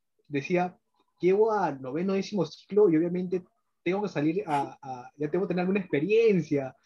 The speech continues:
entonces tal vez no me van a contratar", porque obviamente es-, era bien complicado que, todos decían, "Es bien complicado que te contraten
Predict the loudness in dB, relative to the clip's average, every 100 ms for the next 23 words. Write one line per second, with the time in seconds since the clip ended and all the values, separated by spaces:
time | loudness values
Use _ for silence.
0 | _ _ -12 -8 -2 -2 0 -2 -2 -2
1 | -2 -2 -2 -4 -6 -6 -2 -2 -2 -2
2 | -2 -4 -4 _ -2 0 2 0 -2 -2
3 | 0 2 2 -2 -2 -4 -4 -2 -2 -2
4 | -2 -4 -4 -14 _ _ -6 -4 -6 -6
5 | -4 -4 -4 -4 -2 0 -2 -4 -6 -2
6 | -2 -2 -6